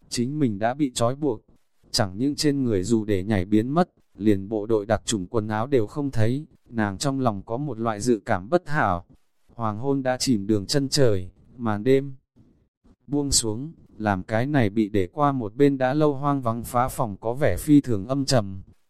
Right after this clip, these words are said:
Đặc biệt là mới vừa rồi nơi này mới chết chìm một người tuổi trẻ thiếu nữ, làm cái này địa phương, bằng thêm vài phần khủng bố sắc thái. Đại phu nhân đêm thị khăng khăng muốn xác định A Cửu chết thấu mới bằng lòng rời đi,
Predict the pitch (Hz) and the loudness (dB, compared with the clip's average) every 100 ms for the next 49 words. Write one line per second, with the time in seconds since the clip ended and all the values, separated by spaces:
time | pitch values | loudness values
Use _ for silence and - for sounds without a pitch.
0 | _ _ 110 95 123 104 104 104 98 110 | _ _ -2 0 4 2 2 -2 0 0
1 | 131 139 131 101 110 98 120 139 131 107 | -2 0 2 4 2 2 2 0 2 2
2 | 98 107 113 - 196 - 120 101 101 107 | 2 0 0 4 4 4 0 0 -6 -4
3 | 110 98 - 110 85 117 90 - 117 127 | 0 0 2 -2 2 2 2 2 0 2
4 | 143 156 165 175 - - 107 95 92 110 | -2 -2 -6 -10 -18 -6 -2 -2 0 -2
5 | 127 147 104 110 104 101 143 135 139 - | 0 2 2 4 0 2 0 0 -4 -14
6 | - - 107 95 151 143 120 107 92 110 | -20 -6 -4 -2 0 0 0 -2 0 -2
7 | 101 92 110 95 107 113 196 - 107 104 | -4 -2 -4 -2 -2 2 2 2 0 0
8 | 117 151 - _ _ _ - 123 110 - | -2 -6 -12 _ _ _ -4 -4 -4 0
9 | 151 147 143 139 147 139 123 113 147 143 | 0 2 2 2 0 0 -4 -2 -2 -2
10 | - 139 135 120 120 185 180 170 120 139 | -2 -2 0 -2 0 0 6 6 6 2
11 | 135 - 98 90 175 - 113 117 113 131 | -2 0 -2 6 4 6 0 0 0 0
12 | 139 110 104 101 95 113 104 151 156 139 | 0 -2 0 0 0 2 4 4 2 -2